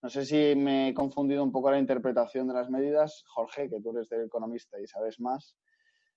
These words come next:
pero ojito, ahí lo dejo. No quiero abrir el melón, pero es un tema interesante para hablar la guerra comercial con China y demás.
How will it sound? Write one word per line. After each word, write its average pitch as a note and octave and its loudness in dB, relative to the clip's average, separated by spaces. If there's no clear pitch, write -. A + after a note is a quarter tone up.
pero G#2 0
ojito, A#2 -4
ahí C3 4
lo D#3 6
dejo. C3 -2
No A#2 -6
quiero D3 6
abrir D3 6
el C#3+ 2
melón, D3+ 6
pero B2+ 4
es B2 -2
un C#3+ -4
tema C3 0
interesante B2+ -2
para A2+ 2
hablar B2 2
la C3 -2
guerra A#2+ 2
comercial A#2+ -4
con G#2+ -8
China B2+ -6
y G#2 -10
demás. A2 -12